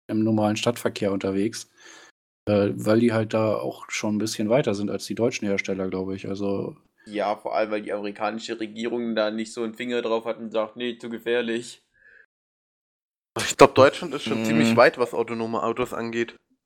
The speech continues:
Speaker 2: Ja, aber bei uns muss so viel höhere Sicherheitsstandards auf den Straßen einhalten.
Speaker 4: Eben.
Speaker 1: Ja.
Speaker 2: Weil wenn du nur dran denkst, was auf amerikanischen Straßen überhaupt rumfahren darf, da würde der tüv Albträume kriegen.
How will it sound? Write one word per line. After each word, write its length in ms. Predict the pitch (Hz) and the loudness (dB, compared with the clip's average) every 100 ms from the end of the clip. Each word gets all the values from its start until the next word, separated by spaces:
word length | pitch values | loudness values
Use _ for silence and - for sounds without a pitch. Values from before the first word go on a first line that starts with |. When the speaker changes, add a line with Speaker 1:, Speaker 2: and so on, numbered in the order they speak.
| _ _ | _ _
Speaker 2:
Ja, 200 | - 117 | -4 0
aber 120 | 123 123 | 0 -2
bei 60 | |
uns 200 | 123 131 | -6 -8
muss 120 | 127 | -10
so 80 | 117 | -14
viel 280 | 117 147 131 | -14 -8 -4
höhere 240 | 127 117 | -2 -4
Sicherheitsstandards 580 | 113 113 113 113 113 110 | -4 -6 -6 -4 -4 -4
auf 120 | 107 | -8
den 100 | 113 | -10
Straßen 360 | 107 110 110 110 | -6 -2 -2 -2
einhalten. 600 | 110 110 107 107 - 104 _ _ _ - | -6 -4 -6 -6 -10 -20 _ _ _ 8
Speaker 4:
Eben. 380 | 120 123 117 117 | 10 10 8 0
Speaker 1:
Ja. 220 | - 120 180 - - _ _ _ _ _ _ - - - - - - - - - - _ _ _ _ | 0 0 -2 -16 -20 _ _ _ _ _ _ -8 -8 -8 -8 -8 -10 -14 -18 -20 -20 _ _ _ _
Speaker 2:
Weil 120 | 113 | -2
wenn 80 | 123 | 0
du 80 | 127 | 0
nur 80 | 117 | 2
dran 120 | 117 | 0
denkst, 200 | 117 113 | 0 0
was 160 | 123 120 | -2 -2
auf 140 | 110 | -6
amerikanischen 580 | 123 123 117 117 120 120 | -6 -6 -6 -8 -8 -10
Straßen 320 | - 113 117 | -4 -4 -2
überhaupt 260 | 117 110 113 | -2 -2 -4
rumfahren 720 | 117 147 185 - 101 101 101 | -4 -4 -4 -6 -6 -4 -4
darf, 400 | 104 104 107 - _ _ _ _ | -2 -2 -6 -10 _ _ _ _
da 160 | 117 | -2
würde 200 | 127 123 | 0 -2
der 120 | 123 120 | -4 -4
tüv 160 | 131 | -6
Albträume 560 | 76 147 - - 110 110 | -4 -4 -4 -6 -6 -6
kriegen. 480 | - 110 107 107 | -6 -6 -4 -8